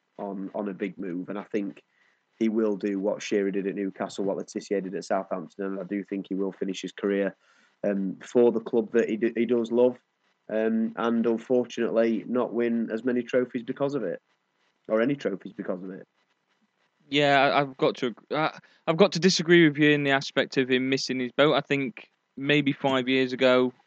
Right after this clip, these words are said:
Speaker 2: yes, but right now, I think with the way football's going at the moment, he's only twenty-nine years old. He's still got quite a long career ahead of him. I think he could still be quite important to that Manchester United side. You look at what they've already got as an attacking threat in Rashford,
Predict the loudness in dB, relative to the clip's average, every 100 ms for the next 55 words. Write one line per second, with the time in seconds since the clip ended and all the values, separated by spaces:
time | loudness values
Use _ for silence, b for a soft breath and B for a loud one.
0 | _ _ _ -6 2 2 2 -6 -12 b
1 | b _ _ _ 6 10 10 6 _ _
2 | 0 4 4 4 4 4 4 0 -2 -2
3 | -6 -14 -2 -2 -2 4 4 4 -2 0
4 | 0 4 4 4 0 2 2 2 -4 -6
5 | _ -8 -2 0 -2 -2 -2 -2 -2 0
6 | -2 2 2 2 -2 _ _ _ -6 -4
7 | 2 4 4 2 2 2 2 2 0 -2
8 | 0 2 2 4 2 2 0 0 -4 -6
9 | -10 -16 -2 0 2 0 0 0 -2 -2
10 | -2 -4 -6 -4 -4 -4 -6 -4 -2 -2
11 | -2 -2 -2 -2 -2 0 0 0 0 0
12 | 0 0 0 0 -2 -4 -6 -6 -6 -8
13 | -4 -2 -2 -2 -4 -4 -6